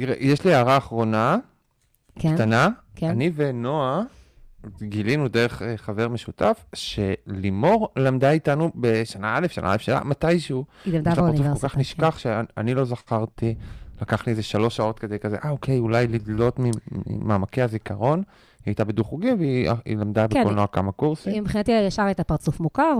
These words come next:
Speaker 1: כן.
Speaker 2: אוקיי,
Speaker 1: כן.
Speaker 2: אז מה, אז מה רצית להגיד?
Speaker 1: שהיא,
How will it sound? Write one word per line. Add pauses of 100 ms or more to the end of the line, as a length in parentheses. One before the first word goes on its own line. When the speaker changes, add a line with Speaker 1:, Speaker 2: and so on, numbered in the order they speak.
(100)
Speaker 1:
כן. (300)
Speaker 2:
אוקיי,
Speaker 1:
כן.
Speaker 2:
אז
מה,
אז
מה
רצית
להגיד? (1200)
Speaker 1:
שהיא,